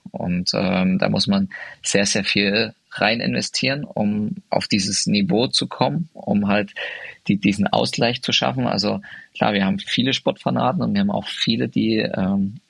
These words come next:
dahingehend talentiert sind, aber es macht halt die Gesamtsumme. Und das, ähm, da sucht man sicherlich momentan noch ein bisschen,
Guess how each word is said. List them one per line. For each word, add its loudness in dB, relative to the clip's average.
dahingehend 2
talentiert 0
sind, -2
aber 2
es -2
macht 0
halt 2
die 0
Gesamtsumme. 0
Und 0
das, 0
ähm, 0
da 2
sucht -2
man 0
sicherlich -2
momentan 0
noch -4
ein -20
bisschen, -2